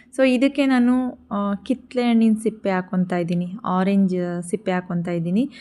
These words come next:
ಅದರಲ್ಲಿ ವಿಟಮಿನ್ ಸಿ ಜಾಸ್ತಿ ಇರುತ್ತೆ, ಮತ್ತು, ಆ, ಸ್ಕಿನ್‌ಗೂ ಕೂಡ ತುಂಬಾ ಉಪಯೋಗ ಆಗುವಂಥದ್ದು. ಅದಾದ್ಮೇಲೆ ಸ್ವಲ್ಪ, ಆ,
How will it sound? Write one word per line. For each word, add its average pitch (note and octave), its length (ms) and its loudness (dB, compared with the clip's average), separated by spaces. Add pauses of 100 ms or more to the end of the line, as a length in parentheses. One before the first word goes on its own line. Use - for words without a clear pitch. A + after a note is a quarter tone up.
(240)
ಅದರಲ್ಲಿ F#3+ 360 0
ವಿಟಮಿನ್ F#3+ 500 0
ಸಿ G3 220 -4
ಜಾಸ್ತಿ F3+ 560 -2
ಇರುತ್ತೆ, F3+ 300 -2
ಮತ್ತು, G3+ 580 -2 (160)
ಆ, F3+ 180 -6
ಸ್ಕಿನ್‌ಗೂ G3+ 520 -2
ಕೂಡ G#3 240 -4
ತುಂಬಾ G3 520 -2 (640)
ಉಪಯೋಗ G3 460 0
ಆಗುವಂಥದ್ದು. F3 1000 -2 (300)
ಅದಾದ್ಮೇಲೆ A#3+ 640 2
ಸ್ವಲ್ಪ, A3 440 -2 (400)
ಆ, G3 60 -4